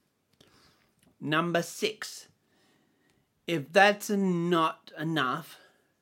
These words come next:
repeat steps one to four again. Special note. Thank you for sharing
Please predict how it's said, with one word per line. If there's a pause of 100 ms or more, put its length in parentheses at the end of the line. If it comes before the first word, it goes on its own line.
(160)
repeat
steps
one (460)
to
four (120)
again. (1500)
Special
note. (1040)
Thank
you
for
sharing